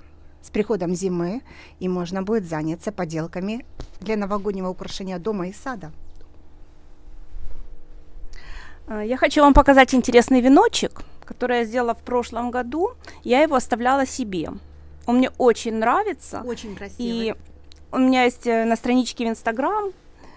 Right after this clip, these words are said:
Speaker 2: э, вот этот человечек. Это, можно сказать, ангел новогодний.
Speaker 1: Мгм.
Speaker 2: Э, и веночек, вот эти все элементы, они сделаны из папье-маше. Здесь добавлены, э, некоторые элементы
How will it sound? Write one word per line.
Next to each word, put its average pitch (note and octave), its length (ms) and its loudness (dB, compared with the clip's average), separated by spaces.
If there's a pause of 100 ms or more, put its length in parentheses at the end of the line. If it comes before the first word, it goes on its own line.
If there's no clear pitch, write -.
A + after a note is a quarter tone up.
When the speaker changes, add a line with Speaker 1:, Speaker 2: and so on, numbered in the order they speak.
(440)
Speaker 2:
э, A3+ 120 -6
вот A3+ 100 -12
этот C#4 220 0
человечек. G#3+ 840 0
Это, C#4+ 180 2
можно D4 280 4
сказать, C4 440 4
ангел A3 440 6
новогодний. C4 760 2 (220)
Speaker 1:
Мгм. A3+ 200 -14 (220)
Speaker 2:
Э, A#3+ 460 2 (220)
и B3+ 80 0
веночек, C#4+ 580 2
вот C4 160 -2
эти D4+ 160 2
все B3+ 380 2 (140)
элементы, A#3+ 680 4
они A#3+ 240 2
сделаны C#4+ 600 -2 (100)
из B3+ 200 -6 (120)
папье-маше. B3 720 -6 (680)
Здесь D4 200 -2
добавлены, A3+ 800 6
э, A3 280 6
некоторые A3 540 4
элементы G#3+ 540 2